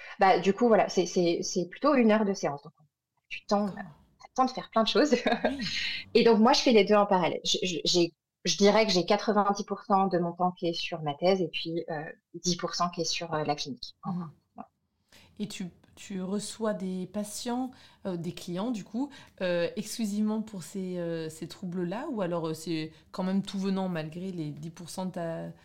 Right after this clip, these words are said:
Speaker 2: de ton temps qui sont consacrés au cabinet ou à tes, tes clients ?
Speaker 1: Alors, euh, c'est, j'ai, j'ai un peu de tout. J'ai essentiellement des troubles des apprentissages.
Speaker 2: D'accord.
Speaker 1: Euh, j'ai toujours des troubles des apprentissages, euh, en mathématiques. Euh,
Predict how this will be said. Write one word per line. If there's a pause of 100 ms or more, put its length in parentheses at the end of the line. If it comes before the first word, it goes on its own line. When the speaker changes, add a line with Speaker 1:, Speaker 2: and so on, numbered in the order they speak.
(200)
Speaker 2:
de
ton
temps
qui
sont
consacrés
au
cabinet
ou
à
tes,
tes
clients ? (380)
Speaker 1:
Alors,
euh,
c'est,
j'ai, (260)
j'ai
un
peu
de
tout.
J'ai
essentiellement
des
troubles
des
apprentissages.
Speaker 2:
D'accord.
Speaker 1:
Euh, (100)
j'ai
toujours
des
troubles
des
apprentissages,
euh,
en
mathématiques. (560)
Euh,